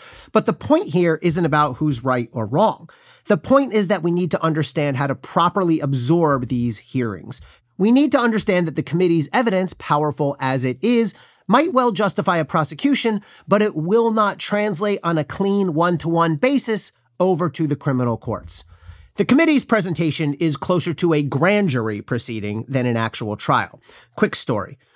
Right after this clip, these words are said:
When I was a federal prosecutor at the Southern District of New York, I indicted a large case against two dozen or so defendants. We had spent a few days in the grand jury introducing our evidence without any defense present. This is how the grand jury works.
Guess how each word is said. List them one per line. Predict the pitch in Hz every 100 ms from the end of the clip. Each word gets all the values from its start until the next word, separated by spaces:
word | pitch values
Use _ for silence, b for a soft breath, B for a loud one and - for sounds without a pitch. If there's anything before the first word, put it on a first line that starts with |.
| b
When | 180
I | 254
was | 247
a |
federal | - 214 202
prosecutor | - 165 147 151 - 143 139
at | 135 127
the | 131
Southern | - 117 117
District | 104 120 - 104
of | 110
New | 123
York, | 120 104 123 B B
I | B 214
indicted | 214 269 269
a | 220
large | 170 170 151
case | - 123 120
against | 117 127 -
two | - 165
dozen | 143 123 120 120
or | 123 113
so | - 110
defendants. | 101 113 208 139 85 - B B B
We | 240
had | 247
spent | - 285 254
a |
few | - 214
days | 175 170 160
in | 165
the | 147
grand | 147 151
jury | 127 131 131
introducing | 135 120 123 123 120 135
our | 135 127
evidence | 113 117 120 117
without | 113 110 113 -
any | 117 110 123
defense | 123 - 101 104 -
present. | - 254 - 98 -
This | 113 110
is | 120
how | - 110
the | 110
grand | 113 117 113
jury | 131 127
works. | 165 202 -